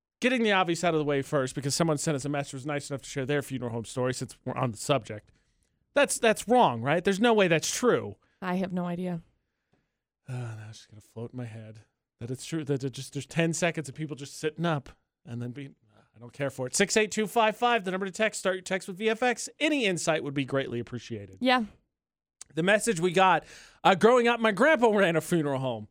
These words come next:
Speaker 1: Oh, boy, I don't like where this is
Speaker 2: Okay.
Speaker 1: going already.
Speaker 2: Perfect.
Speaker 1: Uh, they lived in an apartment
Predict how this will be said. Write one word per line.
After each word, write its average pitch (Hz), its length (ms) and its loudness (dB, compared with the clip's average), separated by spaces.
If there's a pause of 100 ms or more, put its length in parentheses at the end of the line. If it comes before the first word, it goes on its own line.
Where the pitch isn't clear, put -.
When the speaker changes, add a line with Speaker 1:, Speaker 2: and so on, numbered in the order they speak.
(360)
Speaker 1:
Oh, 127 80 -4
boy, 113 280 -8
I - 20 -2
don't 113 140 -4
like - 100 0
where - 100 -2
this - 20 2
is 254 100 6
Speaker 2:
Okay. 311 80 8
Speaker 1:
going 370 140 6
already. 262 340 4
Speaker 2:
Perfect. 269 680 2
Speaker 1:
Uh, 180 120 8
they 220 240 6
lived 269 280 2
in 277 100 4
an 240 100 6
apartment 277 480 4